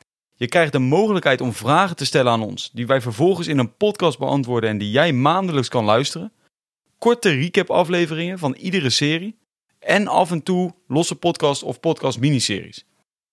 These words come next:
Op dit moment staan al een aantal kwartiertjes online en ook de recaps van serie één staan op Supercast.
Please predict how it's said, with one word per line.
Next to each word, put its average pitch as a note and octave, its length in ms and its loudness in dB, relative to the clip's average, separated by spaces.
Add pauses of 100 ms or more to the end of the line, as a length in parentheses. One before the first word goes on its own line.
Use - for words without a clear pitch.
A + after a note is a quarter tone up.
(300)
Op B2+ 140 2
dit G#3 140 2
moment G#3 300 2
staan F3+ 240 2
al D#3+ 280 4
een D3 80 0
aantal F3+ 280 0
kwartiertjes E3+ 560 -2
online A#2+ 460 0
en C#3 120 2
ook F3 120 0
de D3 120 2
recaps F3+ 420 -2
van D3 140 -4
serie C3 360 0
één D#3 200 2
staan D3+ 260 2
op C3+ 100 -2
Supercast. A2+ 680 -2